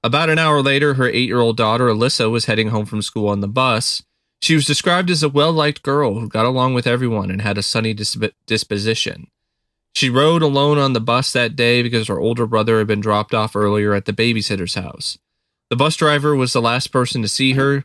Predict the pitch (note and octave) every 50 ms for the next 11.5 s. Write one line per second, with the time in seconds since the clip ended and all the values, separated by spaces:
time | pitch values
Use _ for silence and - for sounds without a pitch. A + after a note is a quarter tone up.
0 | - - - - - _ _ _ _ _ - - C3+ A#2+ A2 A2+ A#2+ B2+ - -
1 | B2+ A#2+ B2 A#2 A2+ A2 A#2+ A#2 A2 A2 A2 A2 - - - - G#2 G#2+ G#2 G#2
2 | G#2 G#2 G2+ G2+ - - - - _ _ _ _ _ _ _ _ _ _ _ _
3 | G#2+ A2 G#2+ G#2 G2+ G2+ G2+ G2+ G2 G2 - - A#2+ B2 A#2 A2 A2+ A2 G#2+ G2
4 | G#2 F#2+ F#2 G2 F#2+ F2 A#1 - - - _ _ _ _ _ _ _ _ _ _
5 | _ _ _ _ _ _ _ _ - C#3 E3+ F#3+ G3 F#3 E3+ E3 D#3+ D3+ A#2+ B2+
6 | B2 B2 B2 C3 - - B2 A#2+ A#2 A#2+ A#2 A#2 A#2+ - - A#2+ A#2 A#2+ - -
7 | C3 A#2+ A2+ A2 G#2+ A#2 A#2+ A#2 B2+ A#2 A2+ A#2 A#2 - - A#2 A2 G#2+ G#2+ A#2
8 | - - - A2+ A#2 C3+ C#3 C3+ - C#3 A#2+ A#2+ A2 G#2 G#2 A2 A2 A2 G#2 G2+
9 | G#2 G2+ G2+ G#2 A2 - F#2+ - F#2 F#2+ - A#2+ G#2+ G#2 F2+ C#2 B1+ C#3+ - _
10 | _ _ _ _ _ _ _ _ - A#2 A#2 B2 A#2 A2+ A2 G#2+ G#2 G2 G2 F#2+
11 | - G2 G2 G2+ G2 F#2+ C2+ - C#2 -